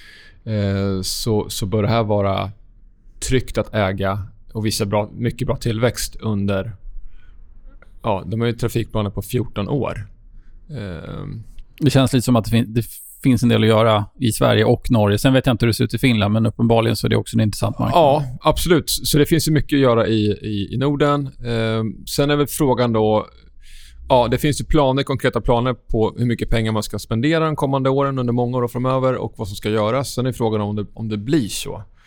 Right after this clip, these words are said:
Speaker 1: Eh, risken är att man blir besviken. Det är det som är risken. Eh,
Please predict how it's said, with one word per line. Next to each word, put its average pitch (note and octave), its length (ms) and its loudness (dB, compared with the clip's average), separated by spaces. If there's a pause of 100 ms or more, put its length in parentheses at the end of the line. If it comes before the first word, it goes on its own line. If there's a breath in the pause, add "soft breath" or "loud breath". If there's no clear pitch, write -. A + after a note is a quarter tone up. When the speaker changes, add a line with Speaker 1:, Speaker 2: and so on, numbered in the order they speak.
(220 soft breath)
Speaker 1:
Eh, G#2 100 -8
risken A2 480 0
är G#2+ 40 0
att G2 100 -6
man G2+ 100 -6
blir G2 100 -6
besviken. - 460 -4
Det C3 60 0
är A#2+ 40 0
det G#2+ 120 0
som - 140 -8
är G#2 40 -4
risken. - 320 -6 (540 soft breath)
Eh, G2+ 140 -10